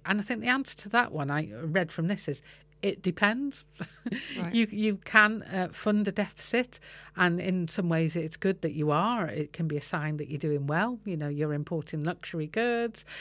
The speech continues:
Speaker 1: You, you're actually, you've got the money to do that. But there are also times where it's a bad thing, and it's a sign that you're, you're s-, yeah, everything's spiralling out of control. And I suppose the key with this,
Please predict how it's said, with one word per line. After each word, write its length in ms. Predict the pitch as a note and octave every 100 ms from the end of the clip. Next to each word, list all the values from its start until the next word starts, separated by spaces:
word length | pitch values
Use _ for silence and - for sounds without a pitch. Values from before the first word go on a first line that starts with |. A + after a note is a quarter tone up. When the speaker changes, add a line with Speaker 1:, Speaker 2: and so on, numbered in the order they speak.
| - -
Speaker 1:
You, 120 | - F3+
you're 400 | E3 E3 E3 D#3+
actually, 420 | D#3+ - D#3+ D#3
you've 260 | G#2 E3
got 160 | F#3+ -
the 60 | D#3+
money 240 | D#3 D3+
to 160 | - E3
do 240 | A3+ B3
that. 280 | A#3 A3 - - - - -
But 180 | -
there 240 | G3 G3 F#3+
are 100 | F#3+
also 400 | F#3 - F#3+ E3+
times 480 | - F3+ E3 D#3+ F#3+
where 320 | E3+ D#3+ D#3
it's 400 | - E3 - - F3
a 340 | E3+ D#3+ D#3 -
bad 220 | C4+ -
thing, 320 | D#3 C3+ C3+ -
and 120 | D#3
it's 200 | D#3 -
a 60 |
sign 560 | D#3+ F3 D3+ D3 C#3+ C#3+
that 320 | C#3+ C#3+ - _ _ -
you're, 220 | D3+ D3
you're 220 | D3 C#3+
s-, 240 | - - - - _ _
yeah, 200 | - D#3+ -
everything's 460 | E3+ D#3+ D#3+ D#3 -
spiralling 520 | - D#3 D#3 D#3 D3+
out 200 | D3+ -
of 40 | -
control. 440 | E3 D#3+ A3+ C#3+ - - - -
And 160 | G3
I 40 | F#3
suppose 400 | - G#3+ F#3 E3+ - - - - _ _ -
the 120 | G#3+
key 540 | - D4 A3+ D#3+ - -
with 220 | E3 D#3+
this, 340 | F3+ A3 -